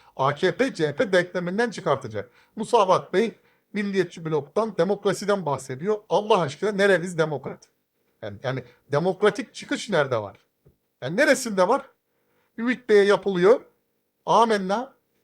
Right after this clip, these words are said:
Öteki tarafta on yıllardır yapılıyor. Hıkınız çıkmıyor. Bu böyle olmaz. Adaletin terazisi bu şekilde işlemez.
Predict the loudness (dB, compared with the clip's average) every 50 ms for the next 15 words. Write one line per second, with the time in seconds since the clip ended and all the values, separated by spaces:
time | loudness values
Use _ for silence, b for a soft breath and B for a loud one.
0 | _ _ _ -10 -8 -6 -6 -6 -8 -4 0 2 2 2 2 0 -2 -2 0 2
1 | 2 2 2 2 2 4 4 4 4 2 0 -2 -2 -2 -4 -4 -6 -6 -4 -4
2 | -4 -4 -4 -8 -10 -8 -8 -8 -8 -8 -10 -12 -12 -10 -10 -10 -10 -10 -10 -14
3 | -20 _ _ _ _ _ _ _ _ _ _ _ _ _ _ _ _ -20 -14 -10
4 | -6 -4 -4 -4 -6 -6 -10 _ _ _ 0 2 2 4 2 0 -2 -2 -6 -8
5 | -10 -10 -16 -20 _ _ _ _ _ -4 -2 0 2 2 2 2 0 -2 -4 -8
6 | -10 -6 -2 0 2 2 2 0 -2 -6 -12 -12 -8 -8 -8 -8 -8 -10 -10 -10
7 | -10 -8 -10 -10 -10 -12 -18 -20 -20